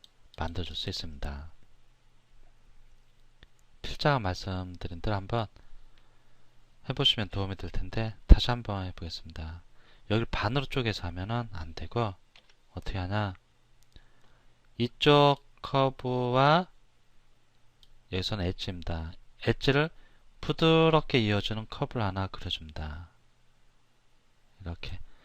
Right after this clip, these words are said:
그래갖고 이쪽을 이용해서 면을 만들어줍니다. 그러면은 이 면은 여기 경계 부분이 없으니까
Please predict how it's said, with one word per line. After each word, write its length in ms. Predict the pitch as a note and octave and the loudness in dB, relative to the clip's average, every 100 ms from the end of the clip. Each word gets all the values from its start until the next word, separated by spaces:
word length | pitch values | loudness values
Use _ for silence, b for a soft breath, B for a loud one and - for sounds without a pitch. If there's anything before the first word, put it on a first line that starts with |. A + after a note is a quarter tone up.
| b b | b b
그래갖고 880 | - A#2 A#2 A2 - - C3 C#3 D3+ | 0 4 6 4 2 -2 0 2 0
이쪽을 460 | A#2+ G2 - G#2 G2 | -2 -4 -2 -2 -2
이용해서 600 | F2+ F2 - A2+ B2 B2+ G#2 | -2 -4 -4 -2 0 -2 -2
면을 280 | F2+ F2+ | -2 -2
만들어줍니다. 840 | F#2+ D#2+ - E2 D#2+ D#2 D#2 D2+ F2+ - - - _ - _ _ _ _ _ - - _ - - - - b b | -4 -4 -4 -6 -8 -10 -8 -8 -12 -18 -20 -20 _ -20 _ _ _ _ _ -20 -20 _ -20 -20 -20 -20 b b
그러면은 480 | - A#2 A2+ B2+ F3 - - - - - - - - - - - - - - - | -2 0 2 2 2 -2 -16 -20 -20 -20 -20 -20 -20 -20 -20 -20 -20 -20 -20 2
이 160 | B2+ A#2+ | 4 8
면은 340 | A#2+ A2+ F#2+ | 8 6 4
여기 280 | F#2 G#2 C3+ | 2 2 2
경계 420 | - - A#2+ C3+ | 2 0 4 4
부분이 300 | B2+ G#2 A#2 | 2 0 -2
없으니까 500 | G#2+ - F#2 F#2 - | -2 -2 -6 -6 -6